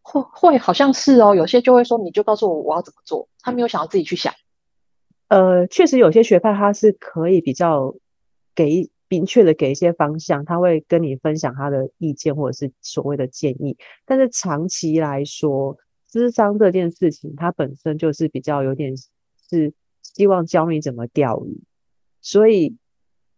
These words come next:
Speaker 2: 也许偶尔他会给，直接给你鱼，可是他不会永远都只拿这一个方式来跟个案互动。他最终目的一定是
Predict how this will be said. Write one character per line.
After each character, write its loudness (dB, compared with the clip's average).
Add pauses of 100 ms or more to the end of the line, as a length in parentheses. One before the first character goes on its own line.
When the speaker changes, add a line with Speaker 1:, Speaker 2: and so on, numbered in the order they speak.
(440)
Speaker 2:
也 6
许 0
偶 2
尔 2
他 -4
会 -2 (540)
给， 4
直 -12
接 2
给 0
你 -4
鱼， -10 (540)
可 -4
是 -8
他 -2
不 -8
会 -2 (300)
永 0
远 -2
都 -2
只 -8
拿 -8
这 -6
一 -4
个 -6
方 -6
式 -10 (360)
来 -8 (760)
跟 -6
个 -2
案 -8
互 -12
动。 -12 (1040)
他 0
最 6
终 2
目 0
的 -2
一 -2
定 -4
是 -6